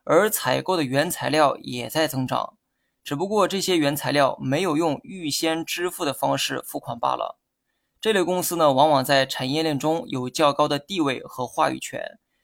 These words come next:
你应该重视这类企业的投资价值。我呢，在文稿中放了贵州茅台近十年的财务数据图，第一张是近十年的营业收入，那么第二张是预付款项。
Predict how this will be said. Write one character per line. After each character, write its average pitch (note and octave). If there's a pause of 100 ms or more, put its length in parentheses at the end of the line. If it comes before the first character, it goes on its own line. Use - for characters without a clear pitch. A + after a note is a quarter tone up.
(160)
你 C#3
应 E3+
该 F#3+
重 F#3+
视 C3+
这 D3
类 C3+
企 -
业 C3
的 A#2+
投 B2+
资 -
价 B2+
值。 - (680)
我 C#3
呢， E3
在 E3+
文 D#3
稿 C#3+
中 C#3+
放 D3+
了 B2+
贵 E3
州 D3
茅 C#3+
台 C3+
近 C#3
十 -
年 C3
的 C3
财 -
务 C#3
数 C#3+
据 C3
图， - (480)
第 F3
一 F3+
张 E3+
是 -
近 D3+
十 -
年 B2+
的 C3
营 C3
业 C#3+
收 C#3+
入， F3 (320)
那 C#3
么 C#3
第 D3
二 D3
张 C#3+
是 -
预 D#3
付 C#3
款 -
项。 -